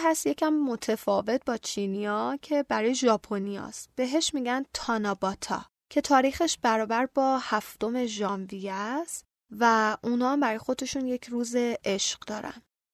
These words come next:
توی فرهنگ ترک‌های آذری هم سونای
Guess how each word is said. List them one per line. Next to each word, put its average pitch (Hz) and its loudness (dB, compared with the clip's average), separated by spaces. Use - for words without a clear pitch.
توی 320 4
فرهنگ 240 2
ترک‌های 240 0
آذری 220 0
هم 285 0
سونای 214 -2